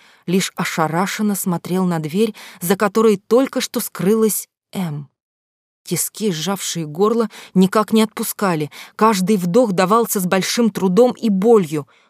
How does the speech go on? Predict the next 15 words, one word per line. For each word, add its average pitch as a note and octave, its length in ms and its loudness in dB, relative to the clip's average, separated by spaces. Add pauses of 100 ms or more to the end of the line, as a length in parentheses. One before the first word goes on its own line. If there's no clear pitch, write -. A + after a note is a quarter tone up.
(140)
Он A3 180 4
снова A3+ 460 4
нервно F3+ 420 2
сглотнул, E3 600 0 (260)
потянулся A#3 540 2
за F#3 140 2
водой F#3+ 340 2
и - 140 -4
заметил, F#3 540 0
как F3+ 200 -4
дрожит F#3 440 -2
рука. F3+ 420 -4 (400)
Ощущение F3+ 560 0
было F3 280 2
такое, F3 500 -2